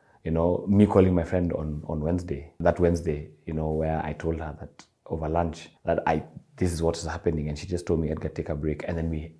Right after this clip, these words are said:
we talked for a long time. So we talked about family, we talked about relationships, talked about friendships. That decision to say, "Okay,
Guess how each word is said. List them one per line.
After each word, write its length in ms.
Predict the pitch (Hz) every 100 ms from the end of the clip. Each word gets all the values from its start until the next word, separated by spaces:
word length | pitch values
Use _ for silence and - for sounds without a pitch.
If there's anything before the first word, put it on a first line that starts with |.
| _
we 120 | 90
talked 240 | - 87
for 180 | - 87
a 40 | 76
long 340 | 78 80 80
time. 300 | 82 76 73 -
So 120 | 82
we 60 |
talked 200 | 80 85
about 280 | 78 76 73
family, 360 | - 92 90 80
we 40 |
talked 220 | 78 87
about 220 | 80 80 -
relationships, 520 | 82 85 - 87 -
talked 200 | 85 -
about 240 | 82 82
friendships. 440 | - 82 - 82 - -
That 480 | 90 - - - -
decision 480 | 90 87 92 90 82
to 80 | 82
say, 260 | - 87 82
"Okay, 420 | 82 - 76